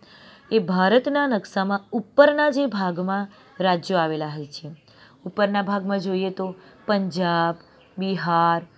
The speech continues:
ઉત્તર પ્રદેશ, આ બધા કેવા રાજ્યો કહેવામાં આવે છે? ઉત્તર ભારતના. એટલે ભારતમાં ઉત્તર ગોળાર્ધમાં આવેલા હોવા,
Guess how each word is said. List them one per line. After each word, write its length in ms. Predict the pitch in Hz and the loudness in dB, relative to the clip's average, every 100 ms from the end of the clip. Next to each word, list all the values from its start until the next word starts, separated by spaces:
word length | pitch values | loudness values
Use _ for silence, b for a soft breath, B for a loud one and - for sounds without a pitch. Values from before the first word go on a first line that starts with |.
| b b | b b
ઉત્તર 320 | 196 190 208 | -10 -2 -2
પ્રદેશ, 500 | 190 180 165 170 165 - b b - | 0 -2 0 -2 -2 -14 b b 2
આ 140 | 202 | 4
બધા 300 | 247 202 247 | 4 2 -2
કેવા 360 | 247 240 269 285 | 0 -2 -2 0
રાજ્યો 340 | 202 196 214 | -2 -2 -6
કહેવામાં 420 | 214 208 202 202 | -4 -4 -2 -2
આવે 120 | 196 | -4
છે? 200 | 196 254 - | -6 -10 -6
ઉત્તર 320 | 220 - 185 | -8 -2 -2
ભારતના. 640 | 160 151 147 143 - 151 - B B | -2 -6 -8 -10 -14 -18 -18 B B
એટલે 220 | B - | B -10
ભારતમાં 640 | 190 185 190 208 220 254 254 | -4 0 2 2 0 -4 -4
ઉત્તર 400 | 202 - 254 262 | -6 0 2 2
ગોળાર્ધમાં 640 | 202 202 202 196 208 185 | 2 2 2 0 0 0
આવેલા 260 | 180 196 | 0 -2
હોવા, 380 | 196 - 196 208 | -4 -4 -4 -4